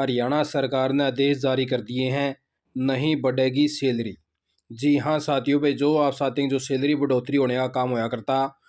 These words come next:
वह सैलरी बढ़ोतरी नहीं करेगी हरियाणा सरकार। वह किन किन साथियों की जो है सैलरी बढ़िया करती और किस प्रकार से बढ़िया करती, तो आप साथियों ने दिखाई दिया सा-,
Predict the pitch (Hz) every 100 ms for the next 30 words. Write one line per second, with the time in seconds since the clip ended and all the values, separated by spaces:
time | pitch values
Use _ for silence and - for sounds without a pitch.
0 | _ _ 139 147 147 147 139 143 143 139
1 | 127 127 139 139 127 135 147 131 127 135
2 | 139 139 - _ 151 143 127 139 147 -
3 | 127 113 85 - _ _ _ 139 143 156
4 | 160 165 156 147 143 143 143 139 135 131
5 | 135 127 135 127 131 147 143 135 143 147
6 | 143 - - 151 151 185 185 - 165 156
7 | 139 135 143 127 127 147 135 131 143 143
8 | 139 - _ 165 165 151 139 131 131 139
9 | 135 131 131 120 135 139 _ - 151